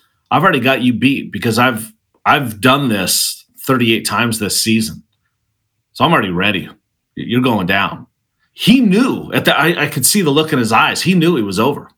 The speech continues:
and I destroyed him. With three hundred meters to go, I looked at him like, "This is what I was talking about," and I took off. But whenever you go to anything, whether I go to a buyer presentation,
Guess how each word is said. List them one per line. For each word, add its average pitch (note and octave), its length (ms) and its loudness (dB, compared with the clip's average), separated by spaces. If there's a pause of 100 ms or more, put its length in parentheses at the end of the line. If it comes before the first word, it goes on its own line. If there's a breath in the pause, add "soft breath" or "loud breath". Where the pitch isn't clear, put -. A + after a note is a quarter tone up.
(100)
and G2+ 120 -2
I A2 120 -2 (160)
destroyed - 500 0
him. - 180 -18 (220)
With A#2+ 140 -4
three D3+ 180 2
hundred D3+ 180 2
meters C#3+ 300 0
to C3 60 -2
go, C#3 100 2
I C3+ 80 4
looked D#3 260 0
at B2 160 4
him G#2 140 -2
like, G#2 280 -2 (1000)
"This A#2 100 -6
is - 60 -6
what C#3 100 0
I C#3 60 2
was B2+ 140 -2
talking C#3 300 -2
about," F2 200 -2
and G2+ 40 -6
I G#2+ 40 -6
took A#2 220 -4
off. - 380 -2 (920 soft breath)
But - 340 0 (140)
whenever D#3 480 2
you D#3+ 260 0
go D3+ 440 2
to C#3 720 0 (340)
anything, D#3 680 2
whether A#2 220 2
I B2 80 2
go C3 120 2
to B2 140 2
a A2 60 2
buyer B2 380 2
presentation, B2+ 960 0